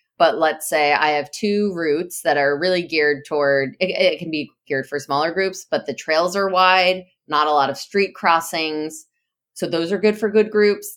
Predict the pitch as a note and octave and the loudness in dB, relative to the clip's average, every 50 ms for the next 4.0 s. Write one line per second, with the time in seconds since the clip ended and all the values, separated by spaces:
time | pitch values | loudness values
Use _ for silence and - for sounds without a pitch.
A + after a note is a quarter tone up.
0 | - - - G3 F#3+ G3+ G3+ G#3 G3+ G#3 G3+ - - - - E3+ E3+ E3 D#3+ D#3+ | -6 0 0 0 2 2 2 2 2 2 0 -6 -10 -8 -6 -4 -2 -2 -2 -2
1 | D#3 D3+ D3+ D3+ D3 - D#3 E3 E3 E3 - F3+ D#3+ D#3+ D#3 D#3 D3+ - E3 D#3 | -2 -2 -2 -2 -2 -2 -2 -2 -2 -2 -4 -4 -2 -2 -2 -2 -2 -4 -4 -4
2 | D#3 D#3 D#3 D#3 D3+ D3+ - D3+ D3 D3 D3 C#3+ D3 C#3 C#3+ D3 D3 C#3+ C#3 C#3 | -4 -4 -6 -6 -6 -4 0 0 2 2 2 2 0 0 0 2 2 2 2 0
3 | C#3 C3+ _ _ _ _ _ _ - D3 D3+ D3 D3 D3 D3+ D3+ D3+ C#3 - - | -2 -6 _ _ _ _ _ _ -6 0 2 4 6 6 4 4 2 0 -4 -14